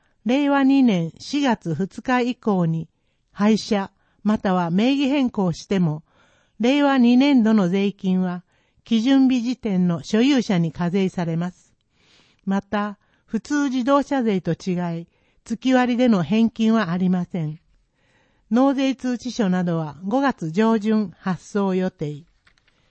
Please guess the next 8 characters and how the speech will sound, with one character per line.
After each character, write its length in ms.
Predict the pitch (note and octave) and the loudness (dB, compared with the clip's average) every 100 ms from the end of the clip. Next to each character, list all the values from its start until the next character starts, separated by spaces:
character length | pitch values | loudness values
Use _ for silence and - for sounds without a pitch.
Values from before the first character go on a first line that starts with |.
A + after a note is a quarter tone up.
| _ _ _ | _ _ _
問 220 | A3 A3+ | -2 0
い 80 | A3 | 2
合 60 | G#3 | 0
わ 160 | G3+ | -2
せ、 360 | - G3 F3+ - _ | -4 -6 -8 -10 _
課 180 | - G3+ | -4 -2
税 320 | G3+ C4 B3 | 0 0 -2
係。 480 | A3+ G3+ D#3+ D3 C3+ | -4 -6 -8 -10 -12